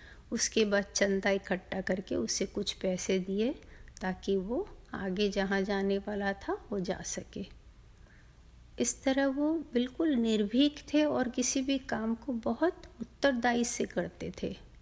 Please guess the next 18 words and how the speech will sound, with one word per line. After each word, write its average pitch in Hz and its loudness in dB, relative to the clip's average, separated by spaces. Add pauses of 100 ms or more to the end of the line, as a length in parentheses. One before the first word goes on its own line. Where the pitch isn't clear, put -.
(1600)
ये 233 0
उनके 233 2
जीवन 214 0
की 220 -4
बहुत 196 -2
बड़ी 202 -4 (320)
विशेषता - -6
थी। - -12 (960)
मैं 208 2 (100)
आपके 202 0
लिए 202 0
और 233 0
विवेकानंद 190 0
जी 190 -2
की 190 -4
अच्छी-अच्छी - -4
कहानियाँ 190 0
लेकर 185 -4